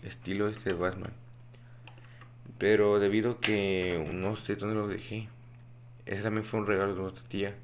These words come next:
que cuando estaban recién de moda me preguntó si quería un spinner y me dio el dorado con picos. Y mi hermana tenía uno que era con las lucecitas, ya ven que aquí, aquí los huecos tiene luces. Y ya, de spinner nomás tengo esos dos.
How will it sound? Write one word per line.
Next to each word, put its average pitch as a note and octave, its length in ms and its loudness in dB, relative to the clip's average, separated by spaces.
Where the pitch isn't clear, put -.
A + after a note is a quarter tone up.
que - 120 -8
cuando F#2+ 240 2
estaban G2+ 280 0
recién G#2 220 -2
de G#2+ 60 0
moda G#2+ 280 0
me G2 240 0
preguntó F#2 560 -2
si G2 100 -4
quería E2 200 -2
un F#2+ 80 -2
spinner A#2 480 -2
y G2 60 -2
me F#2 120 -2
dio F2+ 160 -2
el F2+ 100 -2
dorado F#2 440 2
con F#2 280 -4
picos. - 500 -8
Y G2+ 140 -2
mi G#2 100 0
hermana G2 240 -2
tenía G2 300 0
uno G#2 340 0
que F#2 180 2
era G2+ 680 0
con F#2 220 -2
las F2 140 -4
lucecitas, F#2+ 600 -6
ya F#2+ 120 -4
ven F#2+ 80 -2
que F#2 80 -12
aquí, - 140 -10
aquí E2+ 160 -6
los F2+ 120 -4
huecos F#2 320 -6
tiene F2 420 -4
luces. G2+ 520 -6
Y G2 440 -4
ya, A2 140 0
de B2+ 140 -4
spinner A#2 280 -4
nomás A2+ 180 -2
tengo A#2 140 0
esos G#2+ 160 0
dos. A2+ 240 -4